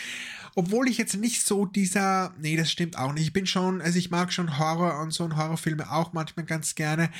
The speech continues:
aber ich finde, diese Serie hat auch noch ganz, ganz viel mehr als diesen Horror,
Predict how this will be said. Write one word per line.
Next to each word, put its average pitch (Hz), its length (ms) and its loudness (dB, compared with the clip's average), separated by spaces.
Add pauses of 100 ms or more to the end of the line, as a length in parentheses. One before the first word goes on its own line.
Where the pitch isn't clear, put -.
(380)
aber 151 220 0
ich 170 120 0
finde, 185 240 2
diese 185 360 2
Serie 165 640 2
hat 165 300 -4
auch 143 200 0
noch 151 200 -2
ganz, 156 300 -4
ganz 151 280 0
viel 151 240 2
mehr 139 420 2
als 135 300 -2
diesen 143 440 0
Horror, 156 680 2